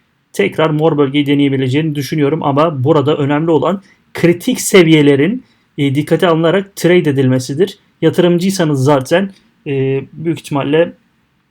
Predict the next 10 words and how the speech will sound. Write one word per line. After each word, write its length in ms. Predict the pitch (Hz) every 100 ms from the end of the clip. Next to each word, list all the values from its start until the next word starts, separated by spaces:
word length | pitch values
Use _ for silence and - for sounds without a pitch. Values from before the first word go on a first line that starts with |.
| _ -
herhangi 340 | 151 147 135
bir 40 |
seviyeye 720 | 127 156 135 131 127 165 160
bağlı 260 | 135 135 127
kalarak 340 | 135 127 151
hareket 280 | 143 127 131
etmiyorsunuz. 640 | 135 139 127 165 196 - _ _ _ _ _ _ _ _ _ _ _ _ _ _ 143
Belki 320 | 135 123 127
de 260 | 151 185 - _
önemli 540 | 147 131 127 123 170